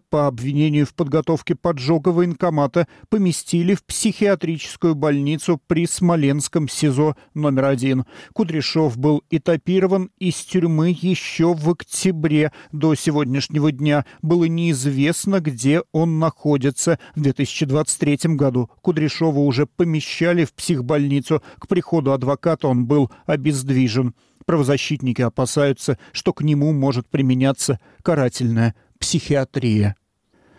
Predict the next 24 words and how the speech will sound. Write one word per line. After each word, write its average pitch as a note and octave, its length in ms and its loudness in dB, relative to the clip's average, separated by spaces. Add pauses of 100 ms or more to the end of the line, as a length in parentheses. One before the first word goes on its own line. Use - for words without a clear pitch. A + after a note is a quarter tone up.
Суд - 220 -2
в - 60 -10
Санкт-Петербурге D#3+ 960 0
арестовал D#3+ 500 0
подозреваемого D#3+ 800 0
в - 80 -10
подготовке D#3+ 560 -2
диверсии. D#3+ 640 0 (260)
Двадцатилетний D3+ 840 0
Никита F3 420 -2
Никитин, D#3+ 600 -2
как D3 260 -2
утверждается, C#3 760 0
планировал D3 560 0
поджечь D3+ 640 -2
электроподстанцию F3+ 1120 -2
на D3 80 -2
востоке D3 460 -2
города. D3+ 420 0 (280)
О G3 100 0
задержании C#3+ 640 0
Никитина C3+ 480 -2
в - 80 -14
пятницу D3+ 600 -2